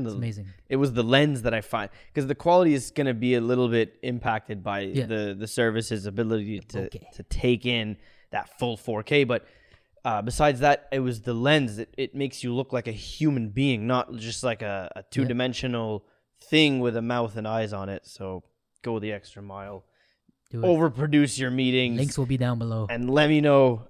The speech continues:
Speaker 2: uh, if anyone noticed, and, and if you know, and if you need a hand, holla.
Speaker 1: Yeah. Maybe we
Speaker 2: Always
Speaker 1: can do
Speaker 2: down.
Speaker 1: a, a side quick tip of the day,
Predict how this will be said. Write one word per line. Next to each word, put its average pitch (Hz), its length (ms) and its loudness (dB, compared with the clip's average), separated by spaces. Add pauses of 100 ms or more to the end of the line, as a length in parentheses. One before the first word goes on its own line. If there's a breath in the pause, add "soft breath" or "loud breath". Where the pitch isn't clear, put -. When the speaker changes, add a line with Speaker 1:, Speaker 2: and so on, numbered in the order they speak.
(120)
Speaker 2:
uh, 107 340 -2 (160)
if 127 180 -6
anyone 127 320 2
noticed, 123 580 0
and, 117 200 -2
and 110 240 -6
if 104 160 -12
you 120 80 -2
know, 120 100 -2
and 143 220 -2
if - 100 -8
you 135 80 -4
need 147 160 -2
a 123 60 -2
hand, 131 340 -8
holla. - 440 -6
Speaker 1:
Yeah. - 20 -18 (400)
Maybe 123 180 -8
we 123 60 -2
Speaker 2:
Always 123 160 -4
Speaker 1:
can 123 100 -2
do 120 60 -2
Speaker 2:
down. 113 80 -4
Speaker 1:
a, 101 60 -8 (500)
a - 20 -20
side 117 320 -14
quick - 160 -14
tip - 160 -16
of 113 80 -16
the 107 60 -18
day, 117 180 -16